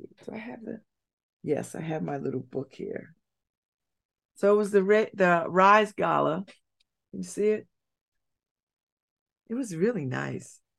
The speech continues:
So, uh, uh, Robert Greenberg owns this building or has this building.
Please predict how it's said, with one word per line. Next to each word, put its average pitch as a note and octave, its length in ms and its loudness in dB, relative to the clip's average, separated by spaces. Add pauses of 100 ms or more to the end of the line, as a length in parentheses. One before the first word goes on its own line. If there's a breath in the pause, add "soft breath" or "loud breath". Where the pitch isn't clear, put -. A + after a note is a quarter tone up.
(440)
So, A3+ 720 0 (600)
uh, E3 600 -2 (3500)
uh, F#3 220 2
Robert B3+ 440 2
Greenberg F3 840 2 (280)
owns F#4+ 340 -6
this F3+ 200 -6
building G#3 640 -2
or D#3+ 240 0
has A3+ 260 -4
this F3+ 180 -6
building. D3+ 480 -2